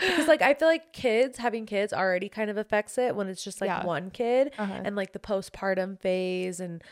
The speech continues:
Speaker 1: just for you, you have three and that's a lot, plus all of the oxygen and all of that. Like,
Speaker 2: Yeah.
Speaker 1: that would be really hard, I feel like.
Speaker 2: Yeah, it was really hard, but, like, he honestly is the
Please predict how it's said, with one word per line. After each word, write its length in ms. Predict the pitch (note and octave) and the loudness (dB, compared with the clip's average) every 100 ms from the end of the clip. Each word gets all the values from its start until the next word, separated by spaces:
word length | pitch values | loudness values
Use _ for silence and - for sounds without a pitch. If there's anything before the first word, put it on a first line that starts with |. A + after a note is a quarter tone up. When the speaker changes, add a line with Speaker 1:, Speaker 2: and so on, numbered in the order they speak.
| - _ - | -20 _ -8
Speaker 1:
just 280 | G#3+ - - _ _ _ _ - | -6 -6 -12 _ _ _ _ -10
for 80 | G3+ | -6
you, 540 | G3 A#3 A#3 A3 - _ _ _ _ | 2 6 8 6 2 _ _ _ _
you 160 | G#3 G3+ | -6 0
have 160 | G#3 | 0
three 560 | - - C4+ C#4 A3+ A3 | 0 0 4 4 4 2
and 160 | G3 F#3+ | 2 0
that's 300 | F#3+ - - | -4 -6 -6
a 80 | G3+ | -2
lot, 400 | F#3+ C4 A3 - | 4 8 6 6
plus 260 | A3+ G#3+ G#3 | 2 0 0
all 140 | G3 | -2
of 100 | F#3 | -2
the 80 | F#3+ | -2
oxygen 460 | G3 B3 - G3 G3 | 0 0 -2 -4 -4
and 100 | F3+ | -4
all 120 | F3+ | -6
of 80 | E3+ | -4
that. 180 | F3+ - | -4 -4
Like, 240 | F3 D#3+ _ | -6 -6 _
Speaker 2:
Yeah. 280 | G3 F3 E3+ G3 _ _ _ _ _ _ | -6 -6 -6 -12 _ _ _ _ _ _
Speaker 1:
that 140 | A3+ C4 | 0 2
would 100 | D#4+ | 4
be 140 | E4+ | 2
really 260 | A#3+ A3+ A3+ | 4 4 2
hard, 380 | F#3+ G3+ D#3 - | 0 0 0 -4
I 80 | |
feel 180 | F#3 C#3+ | -4 -4
like. 340 | B2 A#2 - - | -4 -6 -12 -10
Speaker 2:
Yeah, 300 | G3+ F3+ D#3+ | -4 -4 -2
it 100 | - | 2
was 260 | A3+ C#4 - | 4 2 2
really 180 | A3+ G#3+ | 0 0
hard, 380 | - E3+ E3+ F3 | -2 -2 -2 0
but, 200 | F#3+ F#3 | 0 0
like, 240 | G3 E3+ - _ _ _ | -2 -4 -10 _ _ _
he 300 | _ A#3 C4 | _ -4 -2
honestly 480 | - F3 F#3+ G3 F#3+ | -2 -2 -2 -2 -2
is 100 | F#3+ | -4
the 140 | F3+ | -8